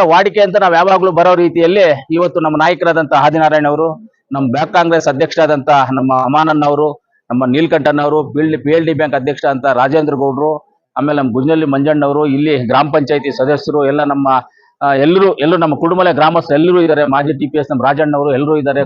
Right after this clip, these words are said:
ಕೌನ್ಸಿಲರ್ಸ್, ಆ, ಪ್ರೆಸೆಂಟ್, ಪ್ರೆಸೆಂಟ್, ಪ್ರೆಸೆಂಟ್ ಇದ್ದಂತ, ಆ, ರಿಯಾಜ್ ಅವ್ರು ಬಂದಿದ್ದಾರೆ. ನಮ್ಮ ಎಲ್ಲರೂ ಬಂದಿದ್ದಾರೆ. ಎಲ್ಲರಿಗೂ ನಾನು ದೇವರಲ್ಲಿ ಪ್ರಾರ್ಥನೆ ಮಾಡಿದ್ದೀನಿ ಒಳ್ಳೇದಾಗ್ಲಿ ಅಂತ. ವಾಡಿಕೆ ಅಂತ ಯಾವತ್ತು ನಾವು ಇಪ್ಪತ್ತೈದು ವರ್ಷಗಳಿಂದ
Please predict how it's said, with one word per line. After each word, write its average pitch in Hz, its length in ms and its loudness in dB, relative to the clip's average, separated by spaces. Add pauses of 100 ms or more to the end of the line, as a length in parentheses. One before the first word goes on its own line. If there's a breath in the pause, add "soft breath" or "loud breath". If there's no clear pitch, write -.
(100)
ಕೌನ್ಸಿಲರ್ಸ್, 147 420 -2 (600 loud breath)
ಆ, - 20 4 (280)
ಪ್ರೆಸೆಂಟ್, 147 320 0
ಪ್ರೆಸೆಂಟ್, 147 360 0 (280)
ಪ್ರೆಸೆಂಟ್ 151 360 0
ಇದ್ದಂತ, 139 220 -2 (340)
ಆ, - 20 2 (180)
ರಿಯಾಜ್ 156 260 2
ಅವ್ರು 135 140 0
ಬಂದಿದ್ದಾರೆ. 135 360 0 (100)
ನಮ್ಮ 131 120 -2 (720 soft breath)
ಎಲ್ಲರೂ 220 260 -2 (100)
ಬಂದಿದ್ದಾರೆ. 175 380 0 (520)
ಎಲ್ಲರಿಗೂ 208 440 2
ನಾನು 185 140 2 (160)
ದೇವರಲ್ಲಿ 170 360 2
ಪ್ರಾರ್ಥನೆ 151 360 0
ಮಾಡಿದ್ದೀನಿ 147 340 -2
ಒಳ್ಳೇದಾಗ್ಲಿ 139 480 -2
ಅಂತ. 123 140 -10 (480 soft breath)
ವಾಡಿಕೆ 214 320 2
ಅಂತ 202 120 -2 (120)
ಯಾವತ್ತು 208 320 2
ನಾವು 196 160 2
ಇಪ್ಪತ್ತೈದು 196 420 0
ವರ್ಷಗಳಿಂದ 190 400 -2